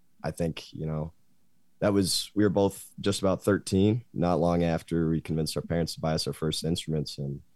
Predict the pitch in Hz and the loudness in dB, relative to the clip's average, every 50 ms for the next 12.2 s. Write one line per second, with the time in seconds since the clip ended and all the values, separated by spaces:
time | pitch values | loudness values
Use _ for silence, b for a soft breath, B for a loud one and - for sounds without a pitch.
0 | B B _ _ _ 87 90 87 - - 104 101 95 98 98 101 98 95 92 92 | B B _ _ _ -2 -2 0 2 2 2 4 4 4 4 4 4 6 6 6
1 | 92 92 85 - - 95 90 85 - - 92 92 82 69 - - - 92 95 90 | 6 6 4 2 2 0 0 2 2 0 0 0 0 -4 -2 0 2 2 2 2
2 | - - - 101 104 104 95 85 80 - _ _ _ 78 80 87 90 87 87 85 | 0 0 2 4 4 4 4 2 0 -2 _ _ _ -6 0 2 4 4 4 2
3 | 82 - - 87 82 78 - - 78 82 80 76 - - 73 69 67 - - 78 | 2 2 0 0 0 0 -2 -4 -2 -2 -2 -4 -6 -6 -8 -8 -8 -6 -4 -4
4 | 78 78 65 76 73 67 80 76 73 71 - 64 62 69 69 65 - 71 - - | -4 -2 -2 -4 -4 -4 -4 -4 -4 -6 -6 -8 -8 -8 -8 -8 -8 -10 -8 -6
5 | - 78 64 - - - - _ _ _ _ - _ _ _ _ _ - 87 - | -6 -6 -6 -6 -12 -12 -14 _ _ _ _ -20 _ _ _ _ _ -4 -2 0
6 | - 101 95 87 73 92 98 98 92 87 87 85 85 85 85 82 82 82 82 80 | 2 2 2 2 2 2 2 4 4 4 2 2 2 2 2 2 2 2 0 0
7 | 69 76 76 76 78 76 73 - _ _ _ _ _ - - 85 85 - - - | -2 -2 -4 -4 -4 -4 -6 -10 _ _ _ _ _ -4 -2 -2 -2 0 -2 -4
8 | - - 76 80 78 76 73 73 73 - 78 80 - 73 71 - - - 73 71 | -4 -4 -4 -2 -2 -2 -2 -4 -4 -4 -4 -2 -2 -4 -6 -6 -8 -6 -6 -4
9 | 73 76 76 73 73 71 65 69 - - - - _ _ _ _ _ - _ _ | -4 -2 -4 -2 -4 -6 -6 -8 -12 -12 -16 -18 _ _ _ _ _ -20 _ _
10 | _ _ - 90 90 - - - - 85 82 80 80 78 82 85 82 82 78 - | _ _ 0 0 0 0 -4 -2 0 0 0 2 2 2 2 2 2 0 -2 -2
11 | - 80 80 82 82 80 80 78 76 - - 78 76 76 73 73 73 76 69 - | -4 -2 0 0 0 0 0 -2 -4 -4 -4 -2 -2 -2 -2 -2 -4 -4 -4 -6
12 | - 73 73 - | -8 -8 -8 -8